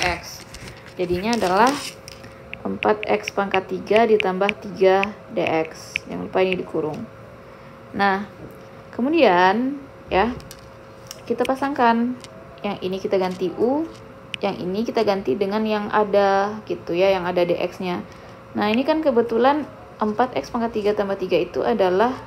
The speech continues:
si D U kan ya. Maka kita bisa tuliskan di sini integral U X atau U gitu kan. U pangkat tiga puluh.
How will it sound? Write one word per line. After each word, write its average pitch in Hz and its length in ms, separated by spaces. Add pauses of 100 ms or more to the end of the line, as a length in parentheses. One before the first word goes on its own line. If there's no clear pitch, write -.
(260)
si 220 180
D 262 160
U 208 160
kan 190 160
ya. 190 140 (680)
Maka - 320
kita 277 240
bisa 233 240
tuliskan 214 840
di - 100
sini 220 460 (720)
integral 190 640 (640)
U 147 140
X - 640
atau 190 260
U 233 400
gitu - 240
kan. 302 160 (3000)
U 285 160
pangkat 214 400
tiga 208 240
puluh. 208 480